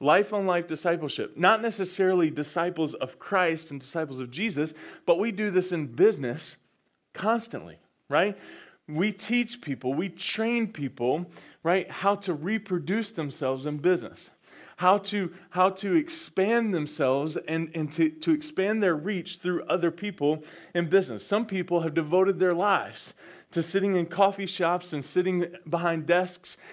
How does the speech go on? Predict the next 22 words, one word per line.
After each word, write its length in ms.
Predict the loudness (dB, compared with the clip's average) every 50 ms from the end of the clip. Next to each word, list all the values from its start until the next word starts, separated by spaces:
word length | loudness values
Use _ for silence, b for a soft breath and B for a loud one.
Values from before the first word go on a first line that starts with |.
| B B B
and 180 | -2 0 0 0
marketing 640 | 2 4 4 4 4 2 -2 -2 0 0 2 2
with 180 | 0 0 -2 -4
people 400 | -6 -8 -2 2 2 2 2 4 4
all 420 | 6 8 10 10 8 8 6 2 4
over 360 | 8 8 8 8 8 4 0 0
the 140 | 0 -2
world, 640 | -2 -2 -4 -4 -2 2 4 4 4 4 2 0 -2
not 180 | -2 -2 -2 -2
just 220 | -4 -6 -6 -6
the 80 | -10 -12
country, 640 | -8 -4 -2 -2 -2 -2 -6 -6 -6 -6 -6 -8 -10 B B B B B B B
right, 340 | 0 2 2 2 0 -4 -6 _
in 240 | -2 0 0 -2 -2 0 2
efforts 640 | 2 2 0 -2 -2 0 0 0 0 -2 -8 -14 B B B B B B B _
to, 340 | -2 2 4 4 4 4 0 B B B B _ -10
to, 260 | -4 0 0 0 0 -2
to 220 | -4 0 0 0 0
build 380 | 2 4 6 6 6 6 6
a 40 | 4
bottom 340 | 2 2 2 0 0 -2 -2
line, 420 | 2 2 4 4 4 2 0 -2